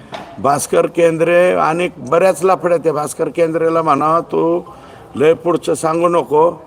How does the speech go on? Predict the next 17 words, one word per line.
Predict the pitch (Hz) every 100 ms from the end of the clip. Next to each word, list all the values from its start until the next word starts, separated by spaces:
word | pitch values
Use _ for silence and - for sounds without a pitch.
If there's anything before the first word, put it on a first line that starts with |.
| - - - -
मागचं | 135 139 - 170
जे | 147 165 165
बऱ्याचशा | 147 160 170 170 175
प्रकरणात | 160 156 165 156 160
तू, | - 160
तू, | 147 147 165
अ, | 147 135 127
भास्कर | 123 135 - 143
केंद्रेचं | 156 147 139 139 147
नाव | 139 139
माझ्याकडे | 139 135 127 135 127
आलंय. | 120 135 156 - - - - - -
खोट्या | 139 147 170
नोटामध्ये | 165 165 175 170 170 170
सुद्धा | - 170 185
भास्कर | 175 - 156 143
नो-, | 147